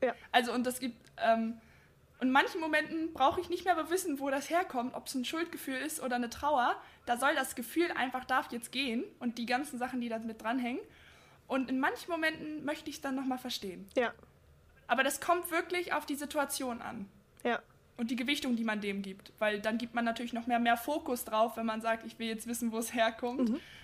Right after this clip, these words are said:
Speaker 2: Aber das darf man, also das entscheide ich jedes Mal für mich neu wieder,
Speaker 1: Ja.
Speaker 2: tatsächlich.
Speaker 1: Genau, also ich würd's tatsächlich genauso, ähm, beantworten. Also bei mir ist es auch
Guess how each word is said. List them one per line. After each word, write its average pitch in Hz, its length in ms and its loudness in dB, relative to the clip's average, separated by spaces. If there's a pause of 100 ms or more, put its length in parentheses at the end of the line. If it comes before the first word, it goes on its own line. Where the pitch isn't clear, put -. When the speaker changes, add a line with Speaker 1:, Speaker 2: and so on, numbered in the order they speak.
(400)
Speaker 2:
Aber 226 460 2 (140)
das 233 140 -6
darf 233 200 2
man, - 160 -14
also 220 160 -6
das 226 100 -6
entscheide 233 380 0
ich 247 160 -8
jedes 247 220 -4
Mal 247 140 0
für 240 100 -8
mich 233 360 -4
neu 196 320 -6
wieder, 196 380 -8
Speaker 1:
Ja. 226 140 2
Speaker 2:
tatsächlich. 208 540 -14 (480)
Speaker 1:
Genau, 254 260 4
also 240 260 0
ich 240 240 -2
würd's 262 180 0
tatsächlich 254 400 0
genauso, 277 640 2 (120)
ähm, 262 680 0 (960)
beantworten. 285 800 0
Also 247 240 2
bei 254 120 4
mir 262 160 4
ist 254 100 0
es 247 120 -2
auch 254 240 0